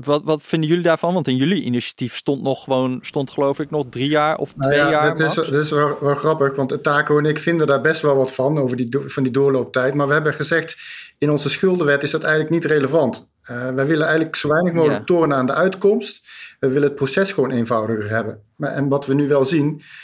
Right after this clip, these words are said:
Speaker 2: dat is met die, met die amendementen, dat het proces ook, eh, in ieder geval qua doorlooptijd behoorlijk wordt ingekort. En, en volgens ons wordt daarmee ook zometeen wel nog veel duidelijker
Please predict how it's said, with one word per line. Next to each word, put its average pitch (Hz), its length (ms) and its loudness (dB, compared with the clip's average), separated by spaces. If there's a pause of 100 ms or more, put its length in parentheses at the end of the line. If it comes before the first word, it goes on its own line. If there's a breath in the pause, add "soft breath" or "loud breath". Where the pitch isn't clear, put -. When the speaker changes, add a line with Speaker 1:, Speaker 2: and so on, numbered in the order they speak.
(200 loud breath)
Speaker 2:
dat 131 120 -6
is - 60 -4
met 135 140 0
die, 139 180 0
met 139 160 0
die - 140 -6
amendementen, 135 760 0 (300)
dat 135 220 -4
het 131 140 -4
proces 156 400 0
ook, 175 240 0
eh, 127 340 0 (140)
in 160 120 -2
ieder 190 140 4
geval 135 260 0
qua 139 120 0
doorlooptijd 127 680 0
behoorlijk 120 280 0
wordt 117 140 -6
ingekort. 131 640 -4 (600 loud breath)
En, 127 260 -8
en 131 180 -2
volgens 120 480 -2 (380)
ons 143 540 0
wordt 117 220 -4
daarmee 127 380 0
ook 131 280 -4
zometeen 127 540 0
wel 127 260 -4
nog 135 200 -2
veel 139 280 0
duidelijker 131 640 0